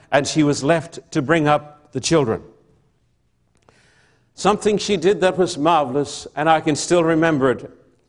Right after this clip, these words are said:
because she was doing it when I was a teenager. She took into her home literally hundreds of girls who had babies out of wedlock.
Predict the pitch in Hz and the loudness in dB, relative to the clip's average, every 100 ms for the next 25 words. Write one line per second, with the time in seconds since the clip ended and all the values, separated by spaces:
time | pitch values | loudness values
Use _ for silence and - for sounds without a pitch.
0 | _ _ _ 156 160 156 165 147 143 165 | _ _ _ -2 0 0 0 0 2 2
1 | 165 156 - 147 147 143 127 131 160 151 | 2 2 0 2 2 2 -4 -4 -2 2
2 | 123 110 107 - - _ _ _ - 160 | 0 0 -4 -6 -14 _ _ _ -6 -6
3 | 156 185 190 - 180 170 160 151 165 131 | -2 -2 -2 -2 0 2 2 2 2 2
4 | 160 160 156 - 151 180 165 160 151 127 | 2 2 -2 -2 -2 -2 0 0 0 0
5 | 185 160 170 - - 143 120 170 156 156 | 0 0 -2 -4 -4 -4 0 2 2 0
6 | 151 - - _ _ 156 160 147 151 117 | -2 -8 -18 _ _ -2 0 2 0 2
7 | 160 160 131 147 - - - 156 139 127 | 0 2 0 0 -2 -6 0 2 2 0
8 | 147 131 123 101 - | 0 2 0 0 -6